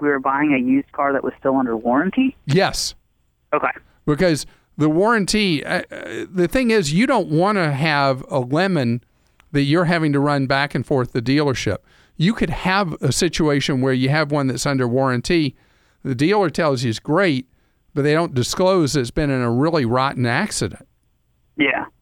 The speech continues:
Speaker 2: So that's why the mechanic is very important.
Speaker 1: Okay.
Speaker 2: And
Speaker 1: And I
Speaker 2: I
Speaker 1: know
Speaker 2: would, I would love it if you and your wife paid for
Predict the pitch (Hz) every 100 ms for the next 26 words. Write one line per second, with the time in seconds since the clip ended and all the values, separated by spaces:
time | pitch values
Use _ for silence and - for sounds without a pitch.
0 | _ _ _ _ _ _ _ _ _ _
1 | - 151 135 123 139 175 143 156 170 -
2 | 143 151 160 143 123 117 - 156 139 123
3 | 113 107 123 110 107 98 123 95 - -
4 | _ _ _ _ _ 151 151 127 - -
5 | - 156 151 151 160 175 269 277 175 170
6 | 165 175 156 147 156 233 247 165 131 -
7 | 160 139 - 151 196 202 180 151 147 139
8 | 135 _ _ _ _ - 185 175 180 -
9 | 175 156 139 131 127